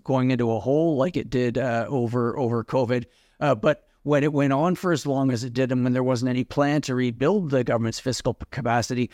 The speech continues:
I think that is a source of concern, and it just amplified my, uh, unhappiness with the sketchy information that was available from the federal government and from many other governments.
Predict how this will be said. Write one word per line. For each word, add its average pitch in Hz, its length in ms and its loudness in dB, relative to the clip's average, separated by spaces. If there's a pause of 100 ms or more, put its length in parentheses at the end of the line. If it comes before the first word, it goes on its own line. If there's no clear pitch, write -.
(120)
I 151 80 2
think 180 180 4
that 139 320 0
is 147 460 -2
a 143 80 2
source 127 320 -2
of 131 80 -6
concern, 120 500 -2 (220)
and 135 160 0
it 139 60 -2
just 147 200 -2
amplified 131 800 0
my, 127 420 0 (280)
uh, 131 180 -4
unhappiness 135 800 0
with 131 180 -4
the 127 80 -4
sketchy 135 520 0
information 120 600 0
that 110 100 -2
was 131 160 -2
available 123 520 0
from 139 180 0
the 117 80 0
federal 123 280 0
government 120 320 0
and 151 140 0
from 120 200 0
many 113 200 2
other 113 200 0
governments. 101 420 -8